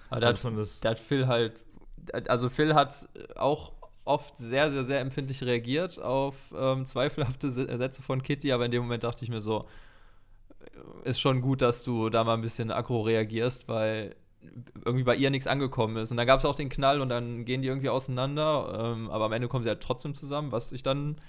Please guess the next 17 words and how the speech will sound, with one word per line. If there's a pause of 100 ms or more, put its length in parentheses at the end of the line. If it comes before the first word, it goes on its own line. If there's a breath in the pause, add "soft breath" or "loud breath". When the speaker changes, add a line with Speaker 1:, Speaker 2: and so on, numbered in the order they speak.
(320 loud breath)
Speaker 1:
eigentlich
ganz
schön
finde,
weil
ich (160)
mir
denke,
das
zeigt
ja,
dass
selbst
eine
Person,
bei
der,